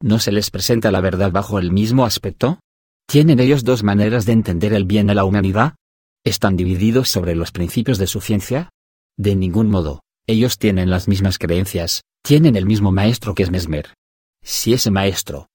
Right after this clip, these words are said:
cuya memoria invocan, viene como lo creemos a atender a su llamado, debe sufrir al ver la desunión entre sus discípulos. Felizmente esta desunión no engendrará guerras como las que, en el nombre del Cristo, han ensangrentado el mundo para la eterna vergüenza de los que se decían cristianos.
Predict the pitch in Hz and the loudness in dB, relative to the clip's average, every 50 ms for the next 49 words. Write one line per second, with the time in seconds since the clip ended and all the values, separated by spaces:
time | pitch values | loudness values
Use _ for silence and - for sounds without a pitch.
0 | _ _ - - 117 110 104 101 98 90 92 101 104 107 107 98 98 87 - - | _ _ -4 0 2 2 2 2 2 0 0 2 2 2 2 2 0 -2 -4 -6
1 | 85 80 80 82 _ _ _ _ - - 98 95 117 127 147 143 - 104 104 101 | -10 -10 -10 -12 _ _ _ _ -10 -8 -2 0 0 0 0 0 0 0 0 2
2 | 98 95 - 92 90 104 110 123 123 - 110 104 101 - 95 95 92 110 104 101 | 0 -2 -2 -2 -2 0 0 0 0 0 0 -2 0 0 -2 0 2 2 2 2
3 | 98 - - 107 101 98 98 101 95 87 73 78 69 - _ _ _ _ - - | 0 0 -2 -2 -2 0 -2 -2 -2 -4 -6 -10 -16 -18 _ _ _ _ -10 -4
4 | 87 107 104 113 101 - 117 101 - - 104 107 110 104 95 90 87 90 101 98 | -2 0 0 0 0 0 -2 -2 0 0 2 2 2 2 0 -2 -2 -2 -2 -2
5 | 87 82 85 82 - - 92 90 92 90 87 98 101 98 - - 85 - - 101 | -2 -4 -2 -4 -2 -2 -2 0 0 0 0 0 0 0 -2 -4 -4 -4 -2 -4
6 | 87 90 92 - - - 85 - - 80 76 69 - - - - - - - _ | -4 -4 -6 -6 -4 -6 -6 -6 -6 -8 -10 -10 -12 -14 -16 -16 -18 -20 -20 _
7 | _ _ _ _ _ _ _ - - - 110 110 139 151 - - 82 76 76 - | _ _ _ _ _ _ _ -12 -4 -2 0 2 2 0 0 -2 -4 -4 -4 -4
8 | 98 92 - - 104 92 90 - - 95 90 98 107 101 90 95 92 - - 95 | -6 -4 -2 -2 0 0 0 -2 -2 0 0 2 2 0 0 -2 -4 -4 -2 -4
9 | 92 90 95 90 92 95 90 90 90 87 92 87 - - 87 87 82 76 - - | -2 -2 -2 -2 -2 -2 -2 -2 -2 -2 -4 -4 -2 -2 -2 0 0 -2 -4 -6
10 | - 78 73 - _ _ _ - 120 120 131 117 101 95 110 110 104 98 87 85 | -6 -8 -8 -8 _ _ _ -4 0 0 2 2 2 2 2 2 2 0 -2 -4
11 | 80 - - 98 92 - - - 73 - _ _ _ - - 104 104 104 95 92 | -4 -4 -6 -6 -4 -4 -4 -6 -6 -6 _ _ _ -4 -2 0 0 0 0 -2
12 | - 110 101 98 92 90 90 85 - - 87 87 90 87 78 76 87 87 87 87 | -2 -2 -2 0 -2 -2 -4 -4 -4 -2 -2 0 0 -2 -2 -2 -2 0 0 0
13 | 85 104 98 92 95 92 87 85 - 107 101 101 110 107 98 95 95 90 101 113 | 0 0 -2 0 0 0 -2 -2 -2 -2 -2 0 0 0 0 -2 -2 -2 -2 -2
14 | 117 - 117 95 90 85 87 - - - 90 - - 98 92 92 - - 117 113 | -2 -2 -2 -2 0 -2 -2 -4 -4 -6 -6 -6 -4 -2 -2 -2 -2 -2 -2 -2
15 | 107 101 - 95 87 - - 92 80 73 69 69 - - - - - | -2 -4 -4 -6 -6 -4 -4 -6 -6 -6 -10 -10 -12 -14 -14 -16 -20